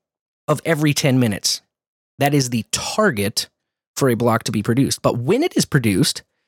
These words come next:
is random. Okay, so random means it can be any fucking number, all right? Random means it can be any number. Now, how do you keep it on average ten minutes?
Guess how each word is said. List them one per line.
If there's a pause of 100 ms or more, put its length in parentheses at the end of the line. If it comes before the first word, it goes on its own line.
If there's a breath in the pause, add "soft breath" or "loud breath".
(340)
is (320)
random.
Okay,
so
random
means
it
can
be
any
fucking
number, (340)
all
right? (580)
Random
means
it
can
be
any
number. (540)
Now,
how
do
you
keep
it
on
average
ten
minutes?